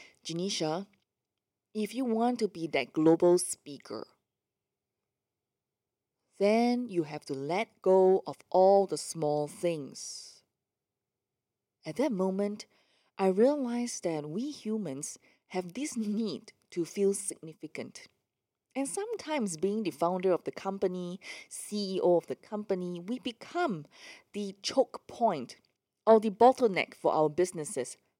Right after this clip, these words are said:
because we are not prioritizing, or maybe we think, we thought that we are prioritizing, but actually we are just busy with everybody else's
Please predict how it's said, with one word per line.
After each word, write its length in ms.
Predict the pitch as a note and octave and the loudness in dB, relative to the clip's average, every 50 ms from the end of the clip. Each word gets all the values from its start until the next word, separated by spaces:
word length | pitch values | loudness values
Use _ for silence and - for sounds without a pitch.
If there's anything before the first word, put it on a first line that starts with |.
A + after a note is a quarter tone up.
| _ _ | _ _
because 500 | C4 C4 - C#4+ D4+ D4 D4 - - - | -8 -6 0 4 4 4 4 2 -4 -8
we 180 | G3+ A#3+ B3+ | -6 -2 0
are 120 | C4 B3 B3 | 0 0 0
not 280 | A#3+ C#4 C#4+ B3+ _ | 2 0 0 0 _
prioritizing, 1000 | - - - G3 F#3+ F#3 G3 G#3+ A#3 A3 - A3+ G#3+ G#3 G3+ G3+ G#3 A3+ A3 A3 G#3+ | -8 -2 2 6 8 8 8 8 6 4 0 -2 0 0 0 2 2 0 0 0 0
or 80 | - A#3+ | 0 0
maybe 340 | A#3+ C4 D#4 G4 G#4 A4+ E4 | 0 2 2 4 4 4 4
we 120 | G#3 G#3+ G#3+ | 2 0 -6
think, 420 | - - _ D#4 D4 C4+ - - _ - | -8 -2 _ -2 -2 0 -6 -8 _ -16
we 80 | F#3 | -16
thought 460 | - - _ - A3 - - _ - - _ _ _ _ _ _ _ _ _ _ _ _ _ _ _ _ | -16 -10 _ 4 4 4 4 _ -12 -18 _ _ _ _ _ _ _ _ _ _ _ _ _ _ _ _
that 140 | A3 A3 G3+ | 4 4 6
we 80 | G3 G3 | 6 4
are 60 | F#3+ | 4
prioritizing, 840 | G3 - - F#3 E3+ F3 F3+ F3 - - E3+ D#3 D3+ D3 C3+ B2 - _ _ _ _ | 4 -2 0 4 4 4 4 4 0 -4 -2 -2 -2 -4 -8 -12 -16 _ _ _ _
but 140 | - B3 C#4 | -8 -6 -6
actually 580 | C#4+ D4 - - - D4+ D4+ D#4+ E4 E4 E4 | -6 -8 -8 -8 -8 -6 -6 -6 -6 -6 -8
we 220 | D#4 A#3+ G3 G#3+ A3+ | -10 -8 -2 0 0
are 80 | G#3+ | 0
just 340 | G3 B3 C4 B3 - G3 - | 2 0 -4 -4 -4 -14 -12
busy 380 | - A3+ A#3 A#3+ A3+ A#3+ B3+ B3+ | -12 -10 -8 -8 -8 -8 -10 -6
with 180 | A3+ F#3 E3+ _ _ | -6 -6 -6 _ _
everybody 680 | - G3 F#3+ F#3 G#3 G#3 G3+ - F#3 E3+ E3 E3 E3+ - _ | -2 -2 -2 -2 -4 -10 -4 0 0 0 0 -2 -8 -8 _
else's 440 | D#3 D3+ D3 D3+ - D#3 D3 - | -4 -4 -4 -4 -6 -8 -10 -10